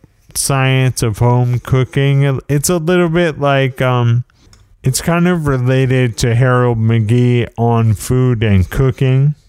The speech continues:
you know, discussing how potatoes get brown and crispy.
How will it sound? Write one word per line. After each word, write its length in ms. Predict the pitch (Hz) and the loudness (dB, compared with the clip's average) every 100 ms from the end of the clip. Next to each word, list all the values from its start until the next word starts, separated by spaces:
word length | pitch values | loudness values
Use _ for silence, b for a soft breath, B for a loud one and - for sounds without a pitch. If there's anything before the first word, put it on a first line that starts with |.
| _ _ _ | _ _ _
you 160 | 113 113 | 2 4
know, 180 | 110 104 | 4 2
discussing 760 | 107 110 - 127 120 123 113 | 2 0 0 -2 0 0 0
how 260 | 104 120 117 | 0 0 0
potatoes 760 | - 117 135 120 117 110 104 - | -2 -2 0 2 2 2 0 0
get 300 | 113 107 - | 0 0 0
brown 440 | 110 113 107 101 | 0 2 2 2
and 160 | 95 - | 2 0
crispy. 800 | 123 117 110 - 98 87 76 | 0 0 0 0 2 2 2